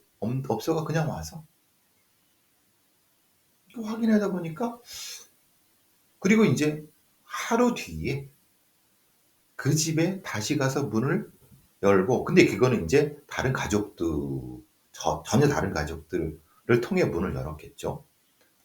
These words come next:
그래서 하루 뒤에 나머지 세 명의 시신을 발견한 거예요. 그런데, 그러니까 이게 구일하고 십일일 사이에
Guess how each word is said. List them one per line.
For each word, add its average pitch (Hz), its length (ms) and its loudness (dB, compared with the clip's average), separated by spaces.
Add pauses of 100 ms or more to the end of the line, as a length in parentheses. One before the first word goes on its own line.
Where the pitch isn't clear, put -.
(320)
그래서 214 680 8
하루 254 360 0
뒤에 107 680 -2 (360)
나머지 101 420 0
세 147 440 0
명의 90 400 -6
시신을 139 680 -2 (280)
발견한 76 360 -6
거예요. - 240 -18 (1120)
그런데, 131 680 6 (640)
그러니까 - 340 -2 (320)
이게 196 420 0 (280)
구일하고 180 840 2
십일일 196 600 -2
사이에 165 760 -2